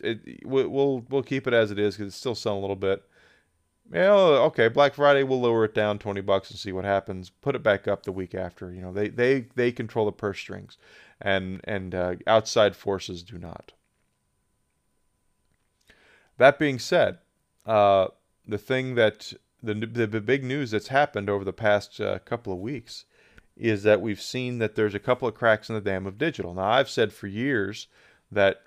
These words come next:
as a digital copyrights holder, you have no rights.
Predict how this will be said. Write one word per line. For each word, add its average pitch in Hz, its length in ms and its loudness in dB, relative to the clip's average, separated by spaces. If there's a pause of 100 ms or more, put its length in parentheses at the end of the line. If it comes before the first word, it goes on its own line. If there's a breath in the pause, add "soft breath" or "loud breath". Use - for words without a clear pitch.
as - 540 -2 (100)
a 101 140 -2
digital 117 400 -2
copyrights 107 640 0
holder, 95 320 -4
you 113 180 -4
have 113 240 6
no 104 120 -2
rights. - 500 -4